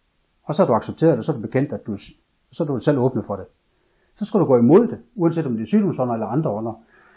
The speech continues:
Hvis det er misbrugsånder, så, du ved godt, så hvis du lige pludselig får trangen til det, så skal du gå imod det i Jesu navn. Altså, jeg går imod det, eller vender mig om,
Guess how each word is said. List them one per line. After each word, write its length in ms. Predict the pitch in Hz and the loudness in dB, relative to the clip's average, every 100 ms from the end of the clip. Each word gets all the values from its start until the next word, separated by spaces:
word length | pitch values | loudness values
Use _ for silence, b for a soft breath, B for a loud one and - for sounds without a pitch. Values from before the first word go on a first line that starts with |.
| b | b
Hvis 160 | 151 143 | -6 0
det 120 | 156 | 2
er 40 | |
misbrugsånder, 760 | 147 220 - 147 131 139 139 113 | 4 4 2 -2 0 -2 -2 -4
så, 180 | - 185 | -4 -4
du 140 | 165 | -2
ved 140 | 160 | -4
godt, 120 | 160 156 | -4 -6
så 100 | 175 | -8
hvis 120 | 160 | -6
du 80 | 180 | -4
lige 120 | 190 | -4
pludselig 240 | 160 156 | -4 -4
får 100 | 175 | -2
trangen 600 | 160 - 170 202 117 95 - _ _ | -4 0 2 4 2 -4 -14 _ _
til 240 | - 165 165 | -4 0 0
det, 140 | 120 - _ _ _ _ _ _ | -4 -10 _ _ _ _ _ _
så 80 | 202 | -6
skal 160 | - | -2
du 60 | 151 | 0
gå 160 | 135 120 | 2 4
imod 300 | 117 214 208 | 6 4 4
det 120 | 117 | -2
i 220 | 110 127 | -2 0
Jesu 200 | 165 131 | 2 0
navn. 320 | 127 156 98 - _ - | -2 -2 -6 -12 _ -14
Altså, 260 | 107 135 - - | -6 -6 -6 -8
jeg 160 | 151 151 | -6 0
går 280 | 143 120 117 - _ | 2 2 0 -8 _
imod 320 | 131 147 220 | 0 4 4
det, 160 | 175 107 - | 2 -6 -10
eller 120 | 104 | -4
vender 300 | 107 196 226 | 4 6 6
mig 140 | 131 | 4
om, 140 | 135 | 0